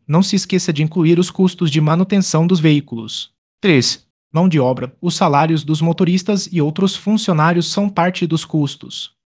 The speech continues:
Quatro. Pedágios e taxas. Esses valores podem aumentar rapidamente, dependendo da rota.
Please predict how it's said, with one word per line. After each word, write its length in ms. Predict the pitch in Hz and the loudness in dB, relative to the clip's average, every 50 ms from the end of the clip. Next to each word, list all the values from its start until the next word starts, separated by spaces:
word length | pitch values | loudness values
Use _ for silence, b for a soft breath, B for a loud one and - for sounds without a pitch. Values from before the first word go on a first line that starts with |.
| _ _ _ | _ _ _
Quatro. 340 | - 160 147 127 - 117 117 - _ _ _ _ _ _ _ | -2 -2 -2 -2 -4 -8 -18 -20 _ _ _ _ _ _ _
Pedágios 540 | - 202 180 156 147 160 180 180 190 180 - | -6 -4 0 2 2 2 2 2 0 -2 -4
e 100 | - 180 | -6 -8
taxas. 600 | 180 - 135 117 110 - - - 117 - - - _ _ | -4 -2 -2 -2 -2 -4 -6 -10 -12 -14 -14 -16 _ _
Esses 240 | - 143 - 170 160 | -12 -6 -4 -2 -2
valores 400 | 135 160 147 139 156 165 185 185 | 0 0 0 0 0 0 -2 -2
podem 320 | - - 185 190 180 185 180 | -4 -2 -2 0 0 0 0
aumentar 380 | 175 175 196 190 196 175 165 | 0 0 -2 -2 0 0 0
rapidamente, 840 | 160 147 165 160 - 185 196 185 151 139 135 123 - - - _ _ | 0 0 -2 -4 -4 -2 -2 -2 0 -2 -2 -4 -6 -10 -12 _ _
dependendo 560 | - 135 135 - 175 160 127 131 135 139 151 | -4 -4 -2 -2 -2 -2 -2 -2 -4 -4 -2
da 120 | 147 165 151 | -2 -2 -2
rota. 480 | - 135 120 110 104 - 110 104 - | -2 -2 -2 -4 -4 -8 -14 -20 -20